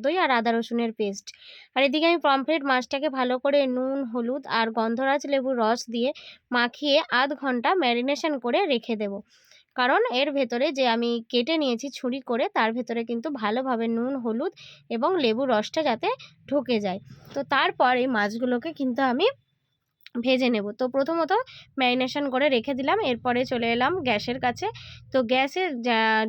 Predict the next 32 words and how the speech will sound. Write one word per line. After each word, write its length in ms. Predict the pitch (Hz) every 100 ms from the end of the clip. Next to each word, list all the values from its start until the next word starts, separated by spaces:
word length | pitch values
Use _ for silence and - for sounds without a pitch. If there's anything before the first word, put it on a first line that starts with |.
| 214
জ্বালিয়ে 480 | 226 214 262 285 320 427 254
আমি 140 | 240 240
কড়ার 260 | 220 220 240
মধ্যে 220 | 233 226 247
দিয়ে 140 | 240 226
দিলাম 200 | 233 247 -
সর্ষের 380 | 247 220 254 233 -
তেল, 180 | 254 415 - - - -
আর 80 | 240
এই 100 | 294 311
রান্নাটা 320 | 277 254 262
কিন্তু 140 | 277 269
আমি 120 | 294 -
সর্ষের 280 | 233 226 247
তেলেই 220 | 254 262 269
করব। 140 | 294 349 359
এর 80 | 247
মধ্যে 300 | 247 220 262
দিয়ে 120 | 240 240
দিলাম 180 | 247 254 269
হচ্ছে 240 | 247 - 381 -
সামান্য 340 | 233 214 233 311 294
নুন, 180 | 285 202 - - - -
কারণ 180 | 269 330
নুনটা 280 | 302 285 285 311
দিয়ে 120 | 269
দিলে 140 | 254 302 262
পমফ্রেট 380 | 233 240 320 277 254
মাছ 140 | 254 240
যেহেতু 220 | 277 277 294
খুব 140 | - 339 277
নরম 300 | 226 226 294